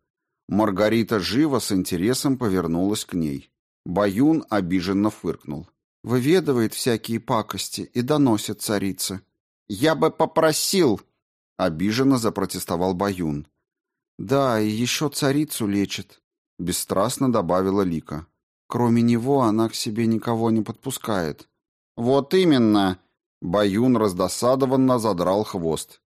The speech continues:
«Имейте это в виду, соплячки, и относитесь с подобающим уважением». Он спрыгнул с парапета и затрусил с независимым видом в темноту залов.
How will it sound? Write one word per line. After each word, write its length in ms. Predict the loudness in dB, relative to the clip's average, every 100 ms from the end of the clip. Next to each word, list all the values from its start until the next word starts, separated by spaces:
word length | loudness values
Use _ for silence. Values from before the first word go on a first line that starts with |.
| _
«Имейте 560 | 0 4 6 4 2 2
это 200 | 0 2
в 40 |
виду, 460 | 2 2 2 2 2
соплячки, 880 | 2 0 2 2 2 2 -2 -6 -6 _
и 80 | 2
относитесь 720 | 2 4 2 2 0 0 -2
с 40 |
подобающим 720 | 0 0 2 4 2 2 2 2
уважением». 840 | 4 2 2 2 4 4 2 -2 _ _ _ _ _ _ 0
Он 180 | 2
спрыгнул 580 | 2 0 0 2 4 2
с 80 | 0
парапета 720 | 0 2 2 0 0 0 0
и 160 | 0 0
затрусил 680 | 0 0 0 -2 0 0
с 120 | 0 2
независимым 800 | 2 2 2 0 0 2 4
видом 360 | 2 0 0 0
в 60 | -2
темноту 520 | 0 2 2 -2 -4
залов. 520 | -2 -2 -4 -10 -18